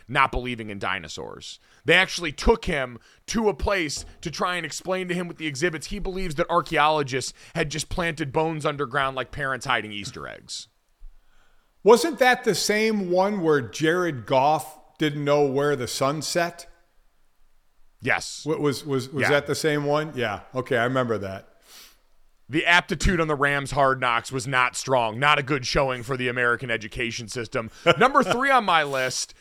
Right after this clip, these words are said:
Speaker 1: and this is one we can all appreciate, twenty fifteen Hard Knocks with the Texans. Vince Wilfork showing up to walk through wearing a giant pair of overalls and cowboy boots.
Speaker 2: Yeah.
Speaker 1: Big man fashion took a big step forward today with a tractor trailer of a human setting the standard.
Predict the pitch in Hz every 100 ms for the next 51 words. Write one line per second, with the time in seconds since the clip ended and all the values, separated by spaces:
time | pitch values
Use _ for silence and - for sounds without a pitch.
0 | - 160 165 233 202 180 185 170 160 151
1 | 160 175 139 143 127 107 127 120 113 -
2 | - - 226 226 220 - 208 190 160 180
3 | 180 170 151 165 131 - 156 135 135 113
4 | - - 107 185 185 170 180 - 156 139
5 | - 175 160 156 139 139 139 143 - 139
6 | 123 113 - - 156 156 147 135 117 156
7 | 151 143 160 139 131 139 143 135 135 131
8 | 120 120 - 143 139 131 120 113 120 110
9 | - - 113 196 190 170 151 147 151 147
10 | 151 127 160 147 131 120 165 165 139 -
11 | 139 - 160 147 139 135 - 117 131 120
12 | 107 - - 143 127 - 151 143 135 -
13 | 143 135 123 117 113 123 127 113 98 123
14 | 104 87 - 95 80 71 62